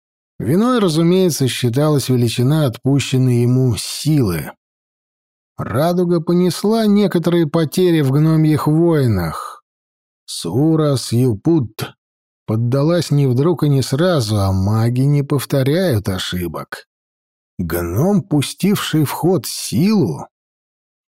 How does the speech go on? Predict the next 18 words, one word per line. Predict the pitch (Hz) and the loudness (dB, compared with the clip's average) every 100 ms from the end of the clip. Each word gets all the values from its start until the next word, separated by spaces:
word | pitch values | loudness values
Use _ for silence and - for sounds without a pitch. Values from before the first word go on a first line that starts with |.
| _ - | _ -4
пустивший | 131 147 - - 175 226 147 - 113 92 | -2 -2 -4 0 2 2 0 -2 -2 -2
в | - | -4
ход | - 123 175 | -2 0 0
силу | - - 190 202 156 | -2 0 2 2 4
на | 139 | 2
главной | 113 107 160 185 156 139 | 2 2 2 2 2 2
площади | 113 156 180 - 131 131 | 2 2 2 2 2 2
Хвалина, | 113 127 117 127 214 254 214 120 80 - _ _ _ _ | 2 2 2 2 4 2 2 0 -2 -8 _ _ _ _
просто | 90 85 92 92 - 117 120 | -8 -4 -4 -6 -4 -2 0
так | 110 117 123 | 0 0 2
уйти | 135 131 117 117 | 0 0 0 2
не | 131 135 | 4 4
мог. | 117 107 135 143 117 82 - - _ _ _ _ _ _ _ _ _ _ | 2 2 2 2 0 -2 -8 -16 _ _ _ _ _ _ _ _ _ _
Они | - 131 185 | -2 2 2
оставили | 175 - 220 196 | 0 0 2 2
позади | 160 143 151 156 170 | 2 0 2 2 0
северные | - 147 139 131 131 | 2 2 2 2 2
ворота. | 127 156 127 98 87 73 | 2 2 2 0 -2 -6